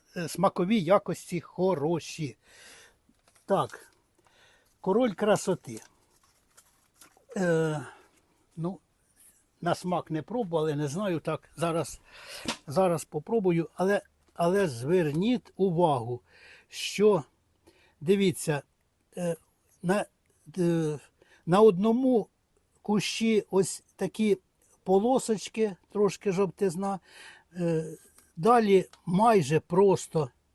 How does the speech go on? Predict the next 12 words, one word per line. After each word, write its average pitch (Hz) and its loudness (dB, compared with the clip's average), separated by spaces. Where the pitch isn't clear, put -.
ось 156 -6
практично 165 -2
оранжевий, 185 0
далі 202 2
ще 208 2
більш 165 -2
виражені 175 0
полосочки. 180 0
І, 214 2
і 208 0
що 208 0
характерно, 185 4